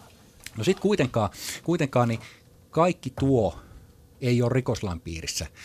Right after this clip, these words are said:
piirissä, vaan ne muuttuu rikoksiksi silloin, kun on kyse viharikoksista, jossa niin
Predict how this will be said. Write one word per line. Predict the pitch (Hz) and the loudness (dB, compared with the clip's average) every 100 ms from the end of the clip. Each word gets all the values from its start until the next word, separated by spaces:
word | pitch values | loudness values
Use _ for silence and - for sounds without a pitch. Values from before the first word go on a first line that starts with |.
| - - | -20 -4
piirissä, | 113 107 90 - 87 - - | 0 2 2 -2 -4 -4 2
vaan | 127 | 4
ne | |
muuttuu | 143 165 - 127 | 4 0 -2 0
rikoksiksi | 135 151 143 - 117 - 107 - - - _ - - - _ - | 0 0 -2 -2 -8 -2 -4 -4 -20 -20 _ -20 -20 -20 _ -4
silloin, | - 139 | 0 2
kun | 127 | 0
on | 107 | -4
kyse | - 120 107 | -2 -2 2
viharikoksista, | 127 107 104 90 95 - 85 - - - | 4 4 2 0 -4 -4 -8 -6 -8 0
jossa | 135 135 117 110 - | 0 0 -4 -4 -10
niin | 113 | -8